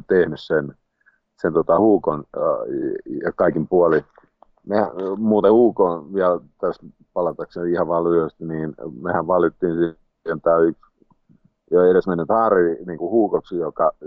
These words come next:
sitten studiossa, niinku, luetteli ne kaikki jutut, mitkä oli,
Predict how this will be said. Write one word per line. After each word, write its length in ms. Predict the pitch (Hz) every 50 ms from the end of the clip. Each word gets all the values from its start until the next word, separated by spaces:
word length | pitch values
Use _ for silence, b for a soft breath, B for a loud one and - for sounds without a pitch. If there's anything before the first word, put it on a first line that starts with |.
| - 90
sitten 420 | 87 - 95 85 - _ 82 82 - - _ - 92
studiossa, 580 | - _ - 95 85 82 78 71 - - - 82
niinku, 400 | 80 80 71 - 85 85 82 - _ - - - 69 - _
luetteli 600 | - 92 90 85 73 65 - _ - 110 123 123
ne 120 | 117 113 101
kaikki 640 | - - 98 92 85 - _ _ 87 82 82 82 76 - _ _ - - _ _
jutut, 400 | 90 87 90 87 76 85 76 -
mitkä 400 | 82 80 78 73 - - 85 85
oli, 360 | 85 82 82 80 80 76 73